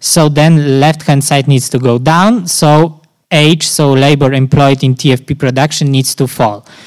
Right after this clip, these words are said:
So this is more mechanical, but, uh, what's going on here is that, uh, when terms of trade go up, labor demand for exportable good production goes up. When this, uh, demand goes up, wages go up,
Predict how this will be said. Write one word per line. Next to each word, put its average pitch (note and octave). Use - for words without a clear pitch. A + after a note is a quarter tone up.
So D3
this F#3+
is D#3
more D3
mechanical, F#3
but, D3+
uh, C3+
what's C#3+
going C#3
on D3+
here F3
is D3
that, C3+
uh, C3
when C#3+
terms D#3+
of C#3+
trade C3
go B2
up, D#3
labor D3
demand C#3
for C3
exportable C#3+
good C3
production B2
goes A2+
up. E3+
When B2
this, C3+
uh, C3
demand C3
goes A#2+
up, D#3+
wages C#3
go B2
up, D#3